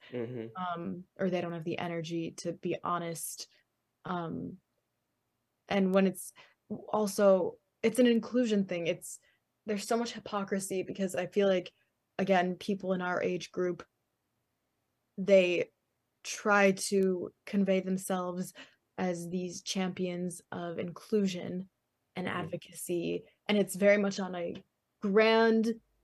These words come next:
Speaker 2: hypothetical level. It's like inclusion of these people they don't even actually know. But then when it's just me, it's, you don't respond to, like, you'll let me be the one in the group chat not being responded to,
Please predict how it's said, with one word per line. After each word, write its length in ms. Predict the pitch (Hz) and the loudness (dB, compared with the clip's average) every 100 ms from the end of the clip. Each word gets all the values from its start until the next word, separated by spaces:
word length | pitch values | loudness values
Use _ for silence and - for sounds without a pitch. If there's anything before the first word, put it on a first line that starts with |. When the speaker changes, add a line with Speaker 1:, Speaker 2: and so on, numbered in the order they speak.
| _ _ _ | _ _ _
Speaker 2:
hypothetical 960 | 226 196 196 190 - 196 185 190 170 101 | 0 2 2 -2 2 2 2 -2 -4 -2
level. 320 | 101 - - | -2 -2 0
It's 320 | 196 - - - | 0 -2 -6 0
like 280 | 170 - _ _ - | 0 0 _ _ -2
inclusion 500 | 214 196 247 220 214 | -2 2 2 4 4
of 100 | 196 | 4
these 160 | 190 190 | 0 -2
people 280 | 214 202 196 | -6 0 2
they 100 | 196 | 4
don't 160 | 202 | 4
even 160 | 208 208 | 2 2
actually 560 | 196 190 - 208 196 190 | 2 -2 -6 -4 0 0
know. 800 | 190 185 185 165 - - 185 190 _ _ _ - 190 | 0 0 -2 -2 -4 -2 -4 -6 _ _ _ -16 -2
But 140 | 196 | 0
then 300 | 202 185 185 | 2 2 2
when 140 | 185 190 | 0 0
it's 300 | 185 - - _ _ _ _ _ _ _ | -2 -6 -16 _ _ _ _ _ _ _
just 260 | 190 202 - | -2 -2 2
me, 180 | 240 226 | 6 6
it's, 260 | 190 - - _ _ _ _ - | 4 -2 -16 _ _ _ _ -2
you 180 | 262 | 4
don't 160 | 294 208 | 6 6
respond 500 | 190 190 180 180 185 | 2 -2 -4 -4 -4
to, 140 | - - | -4 4
like, 300 | 214 185 - _ _ _ _ _ - | 4 4 -2 _ _ _ _ _ 0
you'll 360 | 196 240 233 202 | 8 10 8 6
let 200 | 202 208 | 2 4
me 220 | 196 190 | 4 2
be 260 | 160 202 | 0 0
the 160 | 196 196 | 4 2
one 240 | 190 196 | 4 0
in 100 | 185 | 2
the 80 | 185 | -2
group 280 | 180 190 185 | 0 -2 0
chat 260 | 196 180 185 | -2 -2 0
not 200 | 180 185 | -2 -2
being 160 | 175 | -4
responded 560 | 175 185 180 175 175 165 | -6 -8 -6 -6 -6 -12
to, 400 | - 180 175 214 | -6 -4 -2 -4